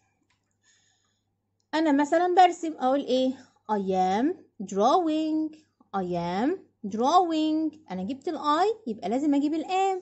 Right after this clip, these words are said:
لانه اللي يليق عليه هو مين؟ الام. واقوم جايبه الفيرب، احط له اي ان جي،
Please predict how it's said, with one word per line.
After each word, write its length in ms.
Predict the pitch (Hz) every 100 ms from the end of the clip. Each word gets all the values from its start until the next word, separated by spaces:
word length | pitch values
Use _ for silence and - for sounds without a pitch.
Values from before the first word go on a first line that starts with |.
| -
لانه 400 | - 240 254 240
اللي 200 | 226 196
يليق 140 | 233
عليه 320 | - 214 247 262
هو 160 | 254
مين؟ 360 | 247 262 254 -
الام. 500 | 277 262 349 339 330 311 277 262 -
واقوم 200 | 294 339
جايبه 260 | 349 320 254
الفيرب، 420 | 208 233 277 220
احط 300 | - 208 247
له 280 | 254 233 -
اي 380 | 233 240 240 247
ان 280 | 254 294 302
جي، 480 | 269 214 226 226